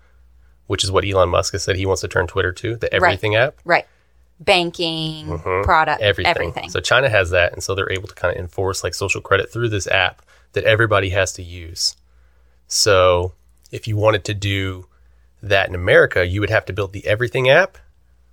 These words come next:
Speaker 1: in order to have a social credit score and be able to enforce it. And the s-, current C E O of Twitter is not Elon Musk. It's a, it's a lady, and she is, um, a part of the World Economic Forum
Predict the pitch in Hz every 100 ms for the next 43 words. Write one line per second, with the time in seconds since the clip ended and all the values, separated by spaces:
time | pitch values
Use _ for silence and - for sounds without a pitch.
0 | _ - 104 98 95 95 90 - 92 92
1 | 95 92 - 95 92 92 85 85 - 135
2 | 139 95 87 _ _ _ _ _ _ _
3 | - 98 95 90 87 85 85 - _ _
4 | _ _ - - - _ _ _ _ _
5 | _ 110 104 113 98 87 - - 139 123
6 | 90 - 143 123 110 107 120 135 - -
7 | _ _ _ _ _ _ 107 101 - 123
8 | 117 98 110 110 113 104 95 95 90 -
9 | - 101 95 87 98 95 104 90 85 _
10 | - 95 - 104 90 95 92 90 90 95
11 | - - 95 87 82 - - - 101 95
12 | 92 95 - - 95 90 95 - 110 117